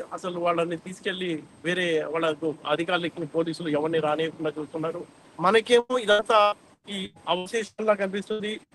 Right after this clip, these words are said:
అయితే వాళ్లకు, ఆ ఎనిమిది మంది తమ వాళ్ళు ఆ రోజు మండే రోజు ఉదయం ఆఫీస్కి వెళ్తున్నా అని చెప్పి చాలా నవ్వుతూ వెళ్ళి,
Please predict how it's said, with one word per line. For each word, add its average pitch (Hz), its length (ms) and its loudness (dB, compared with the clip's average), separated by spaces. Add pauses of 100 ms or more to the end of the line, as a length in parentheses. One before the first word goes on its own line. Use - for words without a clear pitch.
(140)
అయితే 233 360 4 (580)
వాళ్లకు, 247 500 4 (420)
ఆ 180 200 4 (160)
ఎనిమిది 220 300 0
మంది 220 300 0 (200)
తమ 190 140 0 (120)
వాళ్ళు 220 300 4
ఆ 180 120 4
రోజు 196 200 0
మండే 196 340 4
రోజు 196 440 0 (560)
ఉదయం 208 420 4 (220)
ఆఫీస్కి 196 420 2
వెళ్తున్నా 196 300 0
అని 190 200 2
చెప్పి 185 380 -8
చాలా 185 160 0
నవ్వుతూ 190 460 -2
వెళ్ళి, 190 420 -4